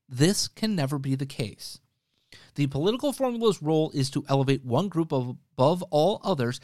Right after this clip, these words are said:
and grant that group exceptional powers and privileges.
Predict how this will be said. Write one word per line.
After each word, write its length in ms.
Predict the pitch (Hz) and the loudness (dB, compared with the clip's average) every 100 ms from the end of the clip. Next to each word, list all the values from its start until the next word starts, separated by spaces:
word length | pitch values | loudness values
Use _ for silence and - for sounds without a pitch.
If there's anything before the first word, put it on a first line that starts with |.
| - - | -20 -8
and 100 | 143 | -6
grant 300 | 135 170 220 | 0 -2 0
that 180 | 180 170 | -4 -4
group 220 | 147 151 | -4 -6
exceptional 600 | 147 - - 196 - 233 | -6 -8 -4 -4 -4 -8
powers 400 | 180 196 208 185 | -6 -4 -2 -2
and 100 | 180 | -4
privileges. 680 | 175 247 240 135 - 73 - | -4 -4 -2 -4 -6 -12 -16